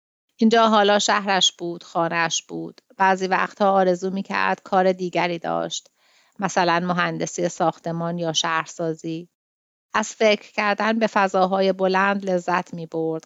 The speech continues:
قرار دادن اشیا در مکانهای بزرگ طوری که به هم ربط پیدا کنند و معنی بدهند، به نظرش جالب بود.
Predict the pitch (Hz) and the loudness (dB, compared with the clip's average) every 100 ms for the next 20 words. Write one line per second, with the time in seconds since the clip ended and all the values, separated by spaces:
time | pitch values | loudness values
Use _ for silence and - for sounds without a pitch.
0 | _ 165 175 175 175 175 170 170 180 - | _ 0 4 4 2 0 -2 -4 -4 -4
1 | 170 - - 180 180 185 175 175 170 - | -4 -4 -2 2 4 2 -2 -4 -4 -6
2 | 175 156 175 180 170 175 - 180 185 185 | -8 -6 -2 -2 -2 -6 -2 0 0 0
3 | - 185 175 180 175 170 175 175 175 180 | -6 -6 -6 -8 -8 -6 -6 -4 -4 -4
4 | - - 175 175 170 - 180 170 175 175 | -6 -8 -8 -6 -8 -8 -8 -8 -8 -8
5 | 170 170 170 170 165 170 165 160 190 190 | -8 -8 -10 -12 -10 -8 -6 -4 -2 -2
6 | 190 - _ _ 180 175 170 170 175 - | -2 -8 _ _ -2 0 0 0 -2 -4
7 | 156 151 160 160 165 160 160 | -4 -4 -4 -6 -10 -12 -14